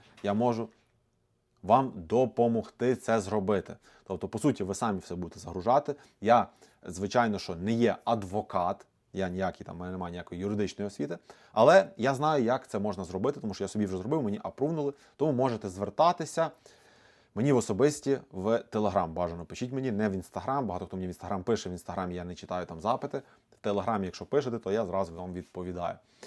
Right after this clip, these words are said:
Так що отак, я сподіваюся, що це відео допоможе вам, е, зрозуміти, які докази на репароль потрібно подавати, але якщо все рівно вам потрібна моя допомога і хочете, щоб я вам в цьому допоміг, то звертайтеся.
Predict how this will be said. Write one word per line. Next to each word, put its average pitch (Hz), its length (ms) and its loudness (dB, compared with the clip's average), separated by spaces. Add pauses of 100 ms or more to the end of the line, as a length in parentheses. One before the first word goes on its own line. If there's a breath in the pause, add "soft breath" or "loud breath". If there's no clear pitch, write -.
(200 loud breath)
Так 131 180 2
що 151 100 2
отак, 143 240 4
я 135 80 4
сподіваюся, 143 420 6
що 127 100 -6
це 123 160 -2
відео 123 400 4
допоможе 120 760 0
вам, 113 380 0 (580 loud breath)
е, 95 340 0 (240)
зрозуміти, 120 760 0
які 110 200 -4
докази 104 340 2
на 98 100 -4
репароль 98 300 -2
потрібно 92 400 -6
подавати, 123 600 2 (500 soft breath)
але 104 200 2
якщо 110 200 0
все 110 180 -2
рівно 104 160 0
вам 90 140 -8
потрібна 90 320 -10
моя 92 200 -6
допомога 131 440 -4
і - 80 -8
хочете, 98 300 -4
щоб 90 140 -8
я 95 80 -2
вам 90 80 -8
в 82 40 -14
цьому 98 220 -6
допоміг, 104 320 -6 (140)
то - 180 -6 (120)
звертайтеся. - 680 -8